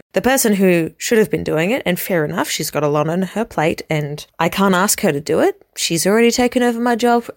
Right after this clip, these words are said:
for when I leave, right? Got nothing against her. I then voice my concerns 'cause we didn't have a resolution to my boss. He didn't give me a solution,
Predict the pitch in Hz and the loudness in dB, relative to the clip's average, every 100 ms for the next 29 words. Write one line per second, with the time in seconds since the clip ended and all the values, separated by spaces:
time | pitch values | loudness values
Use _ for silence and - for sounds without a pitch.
0 | - - 226 220 220 214 170 - - - | -10 -2 2 4 4 4 2 -2 -8 -6
1 | 175 190 220 - 240 226 220 208 185 160 | 0 0 -2 -4 0 2 0 0 0 0
2 | 151 147 - - - 190 208 208 202 185 | -4 -4 -4 -6 -2 0 2 2 2 0
3 | 185 202 202 - - 190 175 175 180 - | 0 2 2 0 0 0 0 0 -2 2
4 | 175 170 175 180 156 165 170 170 156 156 | 2 2 0 -4 -2 0 -2 -2 -2 0
5 | 156 156 151 151 - 151 - 165 151 - | 0 0 -2 -2 -4 -4 -2 -2 -4 -6
6 | - 180 277 - - - - _ _ - | -2 0 0 0 -2 -6 -8 _ _ -4
7 | 208 214 208 202 - - 185 175 185 165 | 0 2 2 -2 -10 -10 -8 0 0 0
8 | - - 180 170 156 160 156 156 - - | -4 -10 -4 -2 0 0 0 0 -4 -2
9 | - - 320 | -4 -2 -4